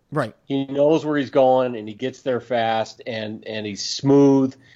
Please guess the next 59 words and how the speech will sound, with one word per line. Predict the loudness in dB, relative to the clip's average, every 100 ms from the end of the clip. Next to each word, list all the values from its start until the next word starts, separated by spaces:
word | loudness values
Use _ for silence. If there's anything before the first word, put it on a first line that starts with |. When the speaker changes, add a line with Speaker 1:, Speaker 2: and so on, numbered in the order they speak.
| _ 0
Speaker 2:
I |
mean, | 2 2 0
he's | -4
a, | -4 -6 -10
he's | -10 -6 -6
a, | -6
you | -2
know, | -2 -2 -4
in | -10
some | 0 0 2
ways | 0
he's | 0 -4
a | -6
classic | 0 0 0 -6 -8
European | -8 -6 -6 -8
forward | -4 0 0 -2
in | -8
that | -10 -10
regard. | -10 -8 -8 -2
Speaker 1:
Yeah, | 0 2
I |
was | 0 0
Speaker 2:
He's |
Speaker 1:
thinking | 0 4
the | 2
Speaker 2:
very |
Speaker 1:
same | 2 2
thing. | 2 0
He's | 0
kind | 2
of, | 2
Speaker 2:
old | 0
school. | _ _ _ _
Speaker 1:
he's | 2
like | 4
what | 4 4
you | 2
think | 2 2 4
of | 2
as, | 0 0
like, | -4
a | -4
Swedish, | -8 -4 -2 0 -2 -8 -14 _ _
like, | -6 -6
a |
Swedish | -6 2 2
Speaker 2:
Yep. | 2
Speaker 1:
forward, | 0 -2 -4 -8
responsible. | -12 -4 -2 -2 -2 0 0 -2
Speaker 2:
Yep. | -10 _ _ _ _ _ _ _ -10
Speaker 1:
Like, | -10
he, | -10 -16 -16
he | -16 -8
doesn't | -2 -2 -2
do | 0 0 2 0 -2 -4
a | -2
lot | 0 0
of | 0
things | -2 0 -4